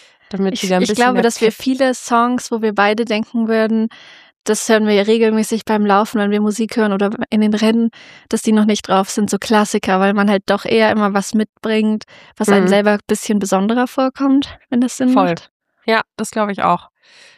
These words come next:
Speaker 1: Also deswegen versuche ich dann, weil dann geht man halt so durch seine eigene Playlist und dann sieht man halt so ganz viele so Sachen, wo man denkt, ja, die sind, also das ist ja klar sozusagen, dass die drauf sind, aber die sind dann das, wie du richtig sagst, das ist dann das, was man halt dann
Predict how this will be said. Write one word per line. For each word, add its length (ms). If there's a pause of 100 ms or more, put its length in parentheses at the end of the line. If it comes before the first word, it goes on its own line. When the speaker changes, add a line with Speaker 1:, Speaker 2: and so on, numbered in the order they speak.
(140)
Speaker 1:
Also 200
deswegen 300
versuche 340
ich 80
dann, 200
weil 300
dann 760
geht 140
man 160
halt 140
so 100
durch 160
seine 260
eigene 260
Playlist 560
und 60
dann 160
sieht 160
man 160
halt 120
so 80
ganz 240
viele 240
so 80
Sachen, 220
wo 40
man 100
denkt, 220
ja, 360 (580)
die 100
sind, 240
also 240
das 200
ist 100
ja 60
klar 440
sozusagen, 560
dass 160
die 120
drauf 320
sind, 280
aber 200
die 160
sind 220
dann 140
das, 360
wie 120
du 100
richtig 300
sagst, 260
das 140
ist 120
dann 140
das, 220
was 120
man 200
halt 220
dann 180